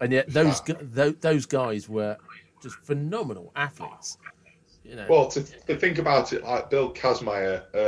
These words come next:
Speaker 2: um, which I think this,
Speaker 1: Eight-,
Speaker 2: uh,
Speaker 1: eighties.
Speaker 2: is ridiculous. He's,
Speaker 1: Yeah.
Speaker 2: he was, he, he got banned just because he was,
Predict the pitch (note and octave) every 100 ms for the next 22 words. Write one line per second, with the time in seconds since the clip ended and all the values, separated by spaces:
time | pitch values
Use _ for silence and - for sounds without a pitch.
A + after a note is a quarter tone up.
0 | G2 F2+ F#2+ - - A2+ D#3 C#3 - _
1 | - - _ C3+ C3 B2 C3 - - G#2+
2 | B2+ B2 A2+ - - A#2+ - - - -
3 | E2+ D2 - - _ _ _ C3+ C3 A#2+
4 | - C#3 C#3+ C#3 C3+ A#2 - - _ _
5 | _ _ _ _ - B2 C#3 C3+ C#3 -
6 | - - A2 B2 A#2+ G2 E2 D2 - _
7 | _ - G2+ A#2+ - A#2+ A#2+ G#2 A2+ G#2+
8 | G2 F#2+ -